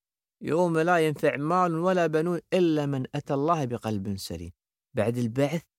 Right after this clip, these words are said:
يجي وقت الحساب، يحاسب كل إنسان على أعماله. يعتبر هذا الحساب دقيق وعادل، حيث ينظر، تبي ينظر في كل صغيرة وكبيرة قام بها العبد.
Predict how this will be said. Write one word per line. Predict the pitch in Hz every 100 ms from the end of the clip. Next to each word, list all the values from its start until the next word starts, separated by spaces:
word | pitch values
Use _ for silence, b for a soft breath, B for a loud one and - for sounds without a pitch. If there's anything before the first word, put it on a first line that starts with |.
| _
يجي | 107 110
وقت | 117 131 -
الحساب، | 147 - - 87 - _ _ _ _ _
يحاسب | 107 - 147 - 147
كل | - 143
إنسان | 147 - 160 143
على | 139
أعماله. | 135 117 110 92 87 85 _ _ _ _
يعتبر | 104 - 160 151
هذا | 151 156
الحساب | 147 - 170 170 117
دقيق | 139 123 - - 165 185 196 185
وعادل، | 147 127 107 127 143 117 104 90 - _ _
حيث | - 127 127 -
ينظر، | 139 120 190 208 180 127 147 120 - _ _ _ -
تبي | 76
ينظر | 92 175 156 131
في | 110
كل | 120 262 214
صغيرة | - 165 170 175 147
وكبيرة | 127 123 143 135 175 185
قام | 151 147 165
بها | 151 135 98
العبد. | 73 -